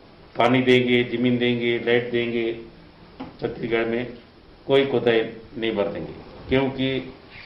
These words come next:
आज बढ़ते जनसंख्या में बहुत बेरोजगार। अभी हम लोग को पच्चीस, ए, पता चला है, lockdown में यहाँ के लोग बहुत पलायन किए थे। हमारे बस्तर के लोग गोवा, तमिलनाडु,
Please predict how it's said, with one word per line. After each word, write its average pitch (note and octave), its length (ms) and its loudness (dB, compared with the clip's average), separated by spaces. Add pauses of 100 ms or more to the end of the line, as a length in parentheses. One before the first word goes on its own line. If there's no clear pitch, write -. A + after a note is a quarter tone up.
(160)
आज A#2+ 100 2
बढ़ते C3 400 4
जनसंख्या B2 500 2
में A#2+ 200 -4 (880)
बहुत A2 460 4
बेरोजगार। C3 640 6 (640)
अभी B2+ 240 2
हम B2+ 200 4
लोग C3 120 2
को B2+ 80 -2
पच्चीस, A#2+ 420 -8
ए, B2 80 0
पता B2 260 0
चला B2+ 260 4
है, A2 300 2 (460)
lockdown A#2+ 560 8
में A#2 300 -4 (520)
यहाँ B2+ 280 6
के C3 60 0
लोग A#2+ 300 2
बहुत A#2+ 300 4
पलायन G#2+ 240 2
किए G2+ 200 -2
थे। - 460 -8
हमारे B2+ 560 4 (460)
बस्तर A#2+ 360 4
के B2 140 -4
लोग A2+ 380 0
गोवा, A#2+ 720 6 (220)
तमिलनाडु, A#2+ 760 2